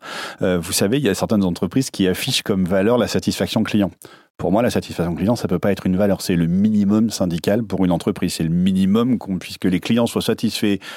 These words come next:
euh, de l'offre, euh, ou qu'on, qu'on a, ça me paraît être le minimum. Quelqu'un qui affiche ça comme un étendard,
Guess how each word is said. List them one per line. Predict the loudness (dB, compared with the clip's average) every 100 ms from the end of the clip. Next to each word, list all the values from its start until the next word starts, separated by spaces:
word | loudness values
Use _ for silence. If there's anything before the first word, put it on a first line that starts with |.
| -18 -8 -2
euh, | 0 -2
de | 0 2
l'offre, | 4 4 2 0 -2
euh, | 0
ou | 0 0 -2 -4 -6 -10
qu'on, | -8 -6 -6
qu'on | -6 0
a, | 2 2 0 -6
ça | -8 -4 -2
me |
paraît | 0 2 2
être | 2
le | 2 4
minimum. | 4 2 2 2 2 2 0
Quelqu'un | -2 0 0 0
qui | 0
affiche | 0 0 0 2
ça | 0
comme | 0 0
un | 2
étendard, | 2 2 2 2 2 2